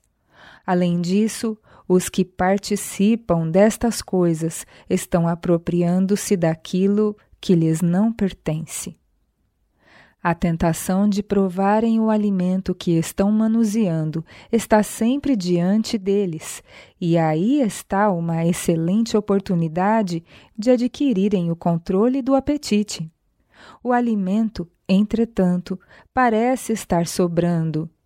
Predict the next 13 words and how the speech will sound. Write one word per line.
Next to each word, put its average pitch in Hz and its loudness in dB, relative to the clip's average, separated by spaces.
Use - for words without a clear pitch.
e 208 0
eles 196 -2
se - -6
esquecem 208 0
de 170 2
que 175 -4
tudo 226 0
isso 190 0
representa 254 0
grande 247 0
valor 202 2
em 254 0
dinheiro. 185 0